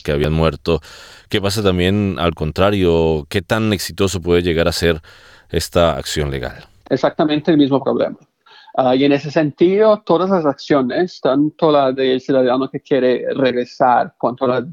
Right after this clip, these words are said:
Speaker 2: la de los ciudadanos que quieren salir, el objetivo principal no es tanto la victoria jurídica, aunque sería genial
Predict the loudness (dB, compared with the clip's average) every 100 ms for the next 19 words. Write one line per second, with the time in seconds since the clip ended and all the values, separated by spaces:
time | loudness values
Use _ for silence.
0 | _ _ -8 -6 -4 0 2 0 2 4
1 | 4 0 -4 -6 -4 0 0 0 -2 2
2 | 2 0 _ _ -4 -2 -2 -4 0 -2
3 | 0 -4 -4 -2 0 0 0 0 0 -2
4 | _ -2 -2 0 0 0 -4 -2 -2 -2
5 | -2 -2 -4 -8 -8 _ _ -20 _ -2
6 | -2 -2 -6 -2 0 2 0 -2 -2 -4